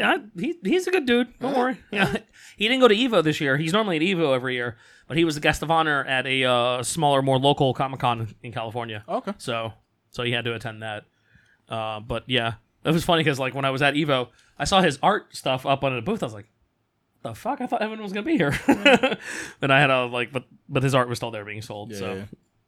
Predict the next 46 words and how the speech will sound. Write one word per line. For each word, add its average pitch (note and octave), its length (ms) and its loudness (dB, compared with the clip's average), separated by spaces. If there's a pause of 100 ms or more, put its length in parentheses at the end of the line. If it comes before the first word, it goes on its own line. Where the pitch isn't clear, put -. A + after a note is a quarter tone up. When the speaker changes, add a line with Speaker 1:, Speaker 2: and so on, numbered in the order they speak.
(360)
Speaker 1:
but, A#2 160 -4
uh, A2 140 -6 (640)
Speaker 3:
He's B3 140 -6
Speaker 1:
so D4 60 4
Speaker 3:
done C4 100 4
stuff - 260 0
with F#3 100 -6
Capcom D#3+ 480 -4
in, G#2 80 -16
in C3+ 120 -10
official B2+ 640 -12
works, A#2 340 -12
right? C3 160 -10
Speaker 1:
Uh, F#3 260 10
yes. C#3+ 320 2
Oh, D3 80 -2
yeah. B2 120 2
Speaker 3:
Okay, G#2 80 0
Speaker 1:
Absolutely. A2 220 -4
Speaker 3:
all - 80 -2
right. A#2+ 60 -2
Speaker 1:
He's A#3+ 140 -2
been C#4+ 140 0
working B3 340 -2
with F#3 120 -4
them D#3+ 200 0
for - 80 -10
some C3+ 220 -6
time B2+ 200 -2
now. A#2+ 140 -4
He E3 640 -10
did D#3+ 120 -2
a D3+ 80 -2
lot D3+ 200 0
of D3+ 100 -6
the D3+ 120 -6
art, C#3 360 -2 (220)
uh, A#2+ 560 -4
when B2+ 200 -10
the C3 60 -8
Street D#3+ 140 -6
Fighter D3 160 -4
comic C3 240 -6
came B2+ 240 -6
back. B2+ 400 -4
Speaker 3:
Yeah. A2+ 240 -12